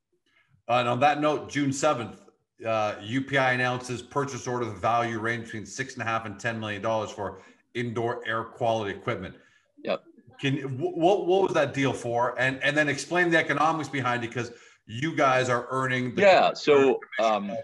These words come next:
Speaker 1: you know, five hundred thousand dollars
Speaker 2: so
Speaker 1: on that.
Speaker 2: we picked up a distributor relationship with certain, uh,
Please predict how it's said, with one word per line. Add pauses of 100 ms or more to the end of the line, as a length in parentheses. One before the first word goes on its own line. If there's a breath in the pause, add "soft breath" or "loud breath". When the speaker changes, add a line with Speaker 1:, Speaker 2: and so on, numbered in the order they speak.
(120)
Speaker 1:
you
know,
five
hundred
thousand
dollars
Speaker 2:
so
Speaker 1:
on
that.
Speaker 2:
we
picked
up (100)
a
distributor
relationship (100)
with
certain, (120)
uh,